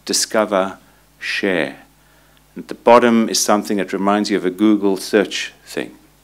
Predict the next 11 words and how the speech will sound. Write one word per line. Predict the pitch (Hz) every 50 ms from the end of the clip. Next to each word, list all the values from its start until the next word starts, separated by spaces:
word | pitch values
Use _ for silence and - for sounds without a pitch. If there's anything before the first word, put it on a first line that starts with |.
| _ _ _ _ _ _
In | 98
other | 92 82 90 87
words, | 85 82 82 80 - -
whatever | - 85 73 - 110 107 110 120
you | 127 127 120
want, | 101 92 92 95 92 90 - - - _
you're | 85 82 85
gonna | 92 98 107 101
find | - - 80 76 67 64
it, | - 55 - - - _ _ _ _ _ _ _ _ _
okay? | _ - 95 101 104